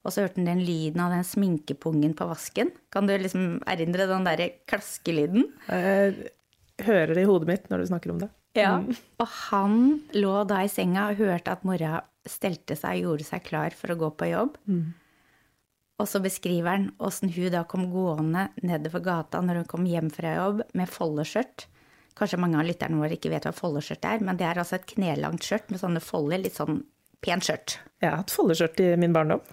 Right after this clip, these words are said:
Speaker 1: Jeg også.
Speaker 2: <laughs> Ja.
Speaker 1: Grønt og blått. Jeg hatet det, men
Speaker 2: Jeg hadde også grønt og blått. <laughs> Skotskrutete. Mm.
Speaker 1: Ja.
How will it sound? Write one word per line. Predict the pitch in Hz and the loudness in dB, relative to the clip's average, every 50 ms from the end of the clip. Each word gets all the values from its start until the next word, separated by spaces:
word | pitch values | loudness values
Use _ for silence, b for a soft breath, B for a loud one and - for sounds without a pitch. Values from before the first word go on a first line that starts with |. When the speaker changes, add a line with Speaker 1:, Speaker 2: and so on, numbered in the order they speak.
| - - | -10 -4
Speaker 1:
Jeg | 214 190 160 - 330 | -2 0 0 2 2
også. | 330 339 453 - 202 - | 2 2 0 -2 0 4
Speaker 2:
<laughs> | |
Ja. | - 277 - - - 277 277 277 302 330 285 | 6 6 6 6 2 2 2 4 4 4 4
Speaker 1:
Grønt | 196 214 247 220 214 214 - 294 | 4 2 2 2 4 4 2 4
og | 262 | 4
blått. | - 180 269 - | 4 2 2 2
Jeg | - - - | -2 -2 2
hatet | - 190 165 151 - - 170 208 | 4 4 4 2 2 0 0 2
det, | 226 285 | 2 4
men | 339 277 262 | 6 6 8
Speaker 2:
Jeg | 254 247 | 8 8
hadde | 247 220 | 8 6
også | 175 170 | 6 6
grønt | 180 180 185 | 6 6 4
og | 190 175 | 4 4
blått. | 202 - - - 311 311 - - 311 294 - - - 277 - - - 349 - - - 349 - - - 359 - | 4 2 2 0 -2 -2 4 6 6 6 6 6 2 2 4 4 2 2 2 2 0 0 2 4 2 2 2
<laughs> | - - - - - - - - - - - - - - - - - - - - - - - 453 427 - - 370 - - 392 349 320 285 294 | 2 0 0 2 2 0 0 2 2 0 0 2 2 0 0 2 2 0 0 0 0 0 2 4 4 4 4 2 2 4 4 6 6 4 4
Skotskrutete. | - - 285 285 - - - 175 175 185 - 175 - 269 - - - - | 2 4 2 2 2 2 0 0 0 2 2 2 2 0 -2 -2 -4 0
Mm. | 320 | 4
Speaker 1:
Ja. | 339 285 220 208 | 4 6 6 4